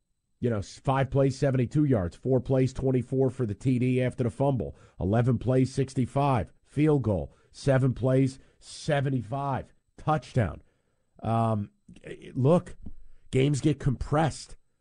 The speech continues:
decisions get highlighted, and seventeen's a lot,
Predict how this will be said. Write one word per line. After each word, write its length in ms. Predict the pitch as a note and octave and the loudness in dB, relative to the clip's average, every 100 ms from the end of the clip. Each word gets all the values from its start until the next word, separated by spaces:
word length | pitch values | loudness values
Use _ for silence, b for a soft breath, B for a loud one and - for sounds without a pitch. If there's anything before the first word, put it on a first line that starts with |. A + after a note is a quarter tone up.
| _ | _
decisions 580 | C3+ C3 D3 B2 C#3 A2 | -2 0 2 2 2 0
get 160 | B2+ A2 | 0 -2
highlighted, 640 | B2+ C#3 D3 G#2 D#2 C#2 - _ _ _ _ _ _ _ - | 0 0 2 0 -2 -6 -16 _ _ _ _ _ _ _ -10
and 600 | A2+ A#2+ A#2 A2+ G#2+ F2+ - - - - _ _ _ _ _ | -2 0 2 2 0 -4 -10 -16 -20 -20 _ _ _ _ _
seventeen's 720 | - D3 D3+ C#3+ D3+ E3+ C3 | 2 4 4 2 0 0 0
a 60 | A#2+ | 0
lot, 360 | A#2 D#3 C#3 | 0 0 0